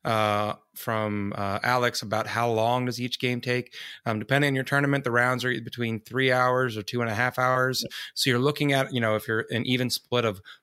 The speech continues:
Speaker 1: of an hour fifteen each for deployment and playing all your turns, um, which seems like a lot until you, like, get on the table and start playing, and then that, that time can chew up if you're not paying attention.
Speaker 2: Yeah.
Speaker 1: So, you know, but having that clock there to, to remind yourself, "Hey, man,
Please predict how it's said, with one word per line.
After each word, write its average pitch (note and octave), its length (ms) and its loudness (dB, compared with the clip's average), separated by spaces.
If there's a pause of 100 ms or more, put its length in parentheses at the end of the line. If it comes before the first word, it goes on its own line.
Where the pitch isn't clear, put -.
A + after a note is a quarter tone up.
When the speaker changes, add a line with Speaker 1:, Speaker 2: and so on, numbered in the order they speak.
Speaker 1:
of G#2 80 -4
an A2 80 -6
hour A#2 260 0
fifteen A#2 480 -4
each A#2+ 540 -2
for G#2 100 -2
deployment A#2 640 -4
and G#2+ 80 -6
playing A#2 380 -4
all A2 100 -2
your G#2+ 100 -6
turns, A#2+ 560 -6 (400)
um, A2 360 0
which C#3+ 140 2
seems G3+ 500 4
like E3 340 4
a D3+ 60 4
lot D#3 420 4
until C#3+ 240 4
you, C#3 200 4
like, C3 300 4 (640)
get C#3 140 6
on D3+ 140 6
the D3 80 2
table D3 480 2
and C3+ 100 2
start C#3 240 4
playing, C#3 280 4
and B2+ 80 2
then B2+ 240 0
that, B2+ 300 2
that C3+ 180 2
time C3 260 0
can C3 140 -2
chew B2+ 200 0
up B2+ 120 -2
if A#2 80 -10
you're C3 80 0
not B2 180 -2
paying B2 180 -2
attention. A#2 360 0
Speaker 2:
Yeah. C3+ 60 -4
Speaker 1:
So, A2 320 -2 (360)
you C#3+ 120 -2
know, A2 180 0
but C3 100 -2
having G#3 260 4
that G#3 140 2
clock E3+ 260 2
there D#3+ 140 4
to, D3 80 0
to - 180 -4
remind D3+ 340 2
yourself, C#3 340 0
"Hey, D#3 120 2
man, C3 280 2